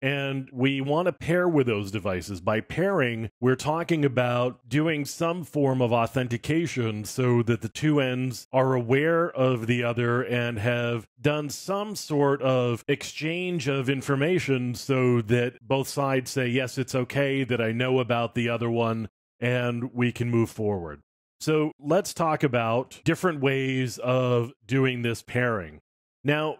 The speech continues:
there are a handful of ways of doing pairing, actually, and some of it depends on the version of Bluetooth that is supported. Newer versions have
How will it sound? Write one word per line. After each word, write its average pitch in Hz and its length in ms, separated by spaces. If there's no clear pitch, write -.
there 151 320
are 151 300
a 143 80
handful 165 440
of 110 140
ways 107 400
of 101 140
doing 107 320
pairing, 104 440
actually, 113 500
and 113 120
some 175 240
of 185 80
it 175 100
depends 127 560
on 135 300
the 120 100
version 135 840
of 127 360
Bluetooth 131 800
that 123 260
is 120 300
supported. 120 760
Newer 170 300
versions 135 720
have 117 440